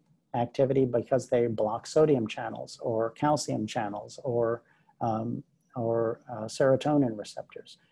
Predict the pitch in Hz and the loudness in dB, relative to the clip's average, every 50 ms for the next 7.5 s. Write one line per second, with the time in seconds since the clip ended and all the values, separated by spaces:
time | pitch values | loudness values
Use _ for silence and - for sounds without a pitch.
0 | _ _ _ - - 139 127 127 127 - 160 160 156 - - 160 147 - 139 123 | _ _ _ -2 2 2 2 2 0 -2 0 0 0 0 -2 -2 0 0 -2 -2
1 | - - 123 117 107 117 107 - - 139 139 127 - 170 151 - - 110 110 104 | 0 -2 -4 -4 -2 -4 -6 -2 0 0 0 0 -2 -8 -8 -8 -6 -4 -4 -4
2 | - - - - _ - 123 117 123 123 120 120 113 117 - - 123 107 - - | -6 -10 -20 -16 _ -4 0 0 2 2 2 0 0 -2 -4 -6 -8 -8 -8 -6
3 | - 139 - - 143 135 131 131 117 101 - - - 117 - - - 165 - 160 | -8 -6 -4 -4 -4 -2 -2 -2 -4 -6 -8 -8 -8 -8 -8 -6 -6 -2 0 2
4 | 143 127 127 120 117 117 120 117 113 117 - - 120 117 117 123 113 120 131 127 | 2 2 2 2 2 2 2 2 2 0 -2 -2 -2 0 0 0 0 0 0 0
5 | 113 104 110 110 107 104 - - - 117 117 - 131 120 113 120 110 110 110 107 | -2 -2 -2 -4 -6 -6 -6 -4 -4 -4 -2 0 -2 -2 -2 -4 -6 -4 -4 -4
6 | 113 123 - - - - 120 113 113 - 117 104 - 120 113 110 104 101 98 - | -4 -4 -6 -6 -2 0 0 0 0 -2 -8 -4 -2 -2 -2 -2 -4 -8 -10 -6
7 | - 143 143 139 - - 113 113 123 | -2 -2 -2 -2 -2 -4 -4 -4 -4